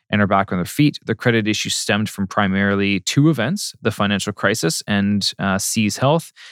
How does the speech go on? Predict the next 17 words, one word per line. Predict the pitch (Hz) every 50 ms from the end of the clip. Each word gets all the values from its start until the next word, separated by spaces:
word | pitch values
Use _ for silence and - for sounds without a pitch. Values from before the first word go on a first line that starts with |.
| - _ _ _
both | - 143 170 196 190 -
of | - 135 123
which | 135 147 - -
are | 127 120
in | 113
the | 107 101
rearview | 95 98 110 120 117 113 117 110
mirror. | 104 95 76 - - - _ _ _ - - _ _
The | -
clients | - - 135 139 135 -
are | 123
looking | 120 127 - 147
for | 127 - 113 110
a | 104
new | 104 107 117 131 143 151
banking | 139 135 123 127 127 - 135 117
relationship, | 104 104 98 92 92 - - 101 101 - 135 165 180